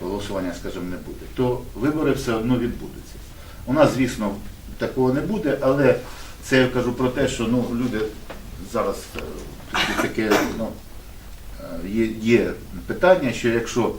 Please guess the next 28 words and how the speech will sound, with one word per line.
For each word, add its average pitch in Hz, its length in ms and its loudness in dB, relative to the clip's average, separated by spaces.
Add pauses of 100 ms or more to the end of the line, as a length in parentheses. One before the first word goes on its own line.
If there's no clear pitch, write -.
(300)
там 107 160 2
в 104 40 2
Донецьку 110 380 0
або 107 120 -2
в 110 40 2
Луганську 92 540 0
зірвуть 98 420 0
вибори, 135 360 4
то, 90 300 -4 (560)
значить, 95 260 -6
може 107 240 0
не 98 120 0
відбутися. - 580 -6 (520)
Відбудуться 120 720 6
вибори 151 500 10
і 127 100 4
будуть 117 340 2
вони 110 180 2
визнані 98 520 0 (480)
по 113 100 -2
зак-, 117 220 -2
від-, 120 320 0
відповідно 113 420 2
до 110 140 0
закону, 165 360 2
тому 110 220 -2
що 104 160 -4
закон 110 300 -4